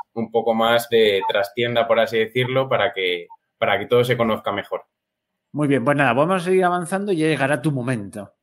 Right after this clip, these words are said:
Speaker 2: ¿no?
Speaker 1: <laughs>
Speaker 2: Porque aquí, <laughs> pues nada, vamos a seguir avanzando. Guarrazar dice, "Producir en tiempos de pandemia".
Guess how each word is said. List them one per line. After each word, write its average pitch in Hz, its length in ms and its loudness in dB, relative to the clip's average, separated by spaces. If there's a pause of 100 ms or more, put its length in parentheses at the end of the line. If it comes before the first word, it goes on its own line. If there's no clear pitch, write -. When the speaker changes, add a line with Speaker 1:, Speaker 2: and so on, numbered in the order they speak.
Speaker 2:
¿no? 185 140 -10 (160)
Speaker 1:
<laughs> 131 420 -4
Speaker 2:
Porque 135 220 -4
aquí, 131 160 -4
<laughs> 156 500 -6
pues 160 140 -2
nada, 135 180 -2
vamos 156 200 0
a - 20 -10
seguir 151 180 -4
avanzando. 143 580 -2 (920)
Guarrazar 123 960 -4
dice, 135 340 -6 (260)
"Producir 156 400 0
en 165 140 0
tiempos 156 320 0
de 139 100 -2
pandemia". 208 840 -2